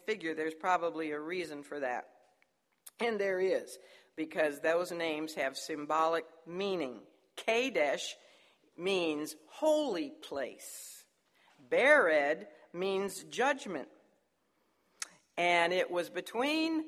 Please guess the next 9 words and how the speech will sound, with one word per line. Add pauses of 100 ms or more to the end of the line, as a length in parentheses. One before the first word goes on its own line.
(160)
the
holy,
holy
place
and
judgment (360)
that (460)
Hagar (160)
met